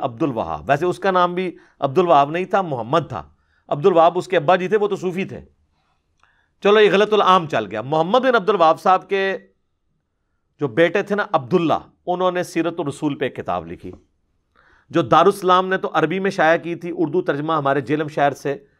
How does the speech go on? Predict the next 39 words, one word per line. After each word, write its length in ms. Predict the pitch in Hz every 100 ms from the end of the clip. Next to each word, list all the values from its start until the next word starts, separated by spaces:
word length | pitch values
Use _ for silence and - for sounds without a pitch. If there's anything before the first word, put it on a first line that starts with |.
| _ 139
نائنٹیز 540 | 147 190 196 247 220
سے 80 | 214
پرنٹ 260 | 202 190 175
ہو 140 | 156
کے 220 | 156 170 160 _
فری 240 | - 180 175
بانٹا 280 | 139 117 113
جا 160 | 98
رہا 80 | 92
تھا۔ 140 | 90 90 _ _ _
اب 200 | 180 185
انہوں 140 | 180 175
نے 180 | 151 127
کچھ 200 | - 127
قیمت 320 | - 139 156 160
رکھ 160 | 160
لی 80 | 151
ہے، 40 | 151
کیونکہ 180 | 143
میری 220 | 135 135 151
ویڈیوز 240 | 147 147
کی 80 | 147
وجہ 80 | 123
سے 100 | 107
وہ 80 | 98
بکنی 260 | 98 117
شروع 220 | 117 131
ہو 80 | 131
گئی 140 | 104 101
ہے، 60 | 98 _ _ _ -
تو 60 |
انہوں 100 | 151
نے 60 | 151
اس 80 | 147
کی 80 | 143
قیمت 280 | 127 113
رکھ 200 | - 85
لی 140 | 76
ہے۔ 60 | 67